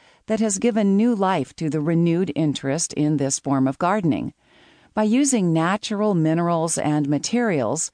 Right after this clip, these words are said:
by taking advantage of natural predators, and by recycling garden waste, the home gardener can maintain an organic garden quite successfully. There are many, many advantages to gardening organically. Probably first and foremost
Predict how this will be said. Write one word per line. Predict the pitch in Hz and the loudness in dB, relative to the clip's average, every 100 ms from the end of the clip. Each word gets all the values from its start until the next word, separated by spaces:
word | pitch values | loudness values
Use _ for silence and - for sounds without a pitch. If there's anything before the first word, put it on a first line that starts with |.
| _ _ | _ _
by | - 135 | -8 -4
taking | 165 147 156 | -2 -2 0
advantage | 160 156 147 151 156 160 | 0 0 0 0 0 -2
of | 147 | 0
natural | 143 139 147 160 156 | 2 0 -4 -4 -4
predators, | 135 185 190 180 147 117 185 - _ _ - | -2 -2 -2 0 -2 -2 -2 -6 _ _ -8
and | 180 180 160 | -2 -2 0
by | 165 | 0
recycling | 160 233 247 160 190 220 147 135 | 0 0 0 0 -2 -2 -2 0
garden | 143 160 190 170 135 | 0 0 0 0 0
waste, | 127 113 143 - - _ _ _ | 2 0 -2 -6 -10 _ _ _
the | 196 | 0
home | 196 254 277 | 2 2 2
gardener | 208 240 214 156 160 | 2 0 0 0 -2
can | 196 175 | 0 0
maintain | 170 165 160 208 240 170 | 2 0 0 0 0 0
an | 180 165 | 0 0
organic | 156 143 165 196 214 - | 0 -2 -2 0 0 0
garden | 147 185 214 147 | -2 0 0 -2
quite | - 254 277 | 0 -2 -2
successfully. | 180 - 190 220 170 131 82 - _ _ _ _ _ _ | -6 -4 -2 -2 -2 -4 -4 -10 _ _ _ _ _ _
There | 208 208 | -2 0
are | 190 190 | 0 2
many, | 196 202 196 | 2 2 0
many | 185 180 175 160 131 | 2 2 2 0 0
advantages | 135 143 139 131 123 - | 0 0 0 -2 -4 -4
to | 143 | -4
gardening | 151 151 147 139 127 | 0 0 0 2 2
organically. | 131 127 165 156 147 135 113 156 - _ _ _ | 0 0 0 0 0 -2 -4 -6 -12 _ _ _
Probably | - 190 165 156 | -4 -2 -2 -4
first | - 190 175 - | -2 0 0 0
and | 151 143 | -2 0
foremost | 185 156 175 220 139 165 - | 2 2 2 2 2 0 -4